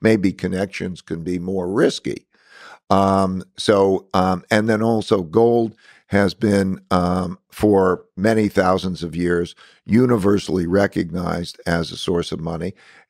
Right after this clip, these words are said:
And central banks, it's the third largest, uh, source of money in central bank reserves. And I don't think Bitcoin is going to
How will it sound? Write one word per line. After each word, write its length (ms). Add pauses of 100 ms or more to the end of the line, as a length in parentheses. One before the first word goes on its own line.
And 240
central 460
banks, 400
it's 200
the 120
third 500
largest, 840 (460)
uh, 280 (140)
source 480
of 420
money 420
in 100
central 360
bank 420
reserves. 640 (580)
And 440
I 100
don't 240
think 280
Bitcoin 520
is 120
going 320
to 280